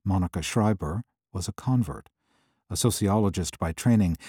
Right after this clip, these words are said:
she had gone to Israel to do research into Samaritan communities, met a local guy, fell in love, married. The arrival of children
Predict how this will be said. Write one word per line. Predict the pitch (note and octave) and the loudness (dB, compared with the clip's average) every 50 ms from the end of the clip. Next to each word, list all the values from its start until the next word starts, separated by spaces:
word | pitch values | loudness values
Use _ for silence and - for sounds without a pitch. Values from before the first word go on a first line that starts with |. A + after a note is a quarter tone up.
| - - _ | -20 -18 _
she | - - A#2+ | 0 2 2
had | G2 F2+ | 2 4
gone | - A2 G#2+ G2+ | 4 4 6 4
to | F#2 F2 | 4 2
Israel | G#2 A#2+ A#2+ G#2 G2+ F#2 F2 D#2+ D#2 | 2 2 2 2 2 2 2 0 0
to | - G2+ | -2 -2
do | F2+ G2 G2 F2+ | 0 0 0 2
research | E2+ G2+ A#2 B2 - - G2 E2+ D#2 - - | 2 2 2 2 2 0 -2 -2 -2 -2 0
into | G2 F2+ E2+ - - F#2 | 0 0 0 -2 -4 -4
Samaritan | - - - F2+ F2+ G2 A2 A2+ A2 G2+ - F#2+ F2 E2 | -2 -2 0 0 2 2 4 4 2 2 0 0 -2 0
communities, | - F#2+ G#2 A2 A#2+ A2+ G2 D#2+ D2+ C2+ - - - - _ _ _ _ _ _ - | 0 2 4 4 4 4 2 0 -2 -6 -10 -12 -14 -16 _ _ _ _ _ _ -4
met | F2 F2+ F#2+ E2+ | 0 0 2 2
a | F2 | 2
local | F2 F2 E2+ - - D#2+ | 0 0 -2 -2 -4 -6
guy, | - F2 E2+ E2 E2 D#2+ E2 F2 - _ _ _ _ _ | -4 -4 -4 -2 -4 -4 -6 -8 -12 _ _ _ _ _
fell | - - F2+ D#2 | -6 -6 -4 -4
in | E2 E2 F2 | -4 -2 -2
love, | G2 G2+ F#2 F2+ F#2 G2 - _ _ _ _ _ _ - | 0 0 0 -2 -2 -6 -8 _ _ _ _ _ _ -4
married. | G2 F#2+ G2+ G#2 G#2+ F#2+ D2 C2+ C2+ C#2+ - _ _ _ _ _ _ _ _ _ _ - | 0 2 2 4 2 2 0 -2 -6 -12 -16 _ _ _ _ _ _ _ _ _ _ -4
The | G2+ G2+ G2+ | 0 2 4
arrival | F#2+ F2 F#2+ F#2+ G2 G2+ E2+ F2+ E2+ | 4 4 4 4 4 4 4 2 -2
of | D#2 - | -2 -4
children | - - D3 C#3 A#2 G#2 G2+ F#2+ F2+ | -2 2 2 2 4 4 4 2 2